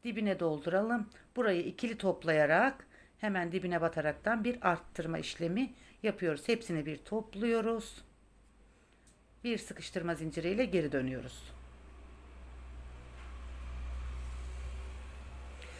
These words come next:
Şimdi tekrar ilmeğimizi uzatıyoruz. Bakın bir, iki, üç, üç fıstığımız oldu.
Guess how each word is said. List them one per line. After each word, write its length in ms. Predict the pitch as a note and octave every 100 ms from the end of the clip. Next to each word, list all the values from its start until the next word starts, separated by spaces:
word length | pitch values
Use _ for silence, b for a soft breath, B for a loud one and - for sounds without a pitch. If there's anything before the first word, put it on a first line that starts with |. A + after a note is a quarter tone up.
| B B
Şimdi 340 | - C#4+ C#4+
tekrar 520 | D#4 D4+ G#3+ G3 F#3 - - - B B B B B - -
ilmeğimizi 580 | G#3+ G#3 G3+ F3 D#3 D#3+
uzatıyoruz. 680 | F3 A#3+ A#3+ B3 A#3+ A#3 A3
Bakın 280 | F#3 E3+
bir, 200 | G#3+ F#3+
iki, 300 | F#3+ G#3+ -
üç, 200 | A3 - -
üç 160 | G#3
fıstığımız 560 | - D#3+ - D#3+ C#3+ C#3
oldu. 360 | D3 C#3+ -